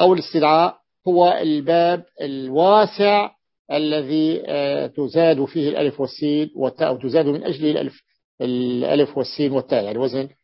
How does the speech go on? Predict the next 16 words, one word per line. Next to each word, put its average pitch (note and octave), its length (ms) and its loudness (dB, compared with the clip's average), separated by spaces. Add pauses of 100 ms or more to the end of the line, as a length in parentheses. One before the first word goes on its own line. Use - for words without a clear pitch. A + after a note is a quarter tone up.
(160)
استفعل. G2 540 -2 (400)
يقول A3 300 4
الطلب، G3 500 2
ثم A3 240 -6
ي-، G3 760 6
يميز F3+ 400 2
بين D#3+ 220 0
الطلب G3+ 360 0
حقيقة B3 800 -2 (280)
والطلب F3+ 560 0 (360)
مجازا. D3+ 500 2 (520)
فأقول F#3 440 0
مثلًا: E3+ 400 -4
"استغفرت G3+ 680 0
الله"، F#3+ 640 6 (520)
أي B3+ 340 0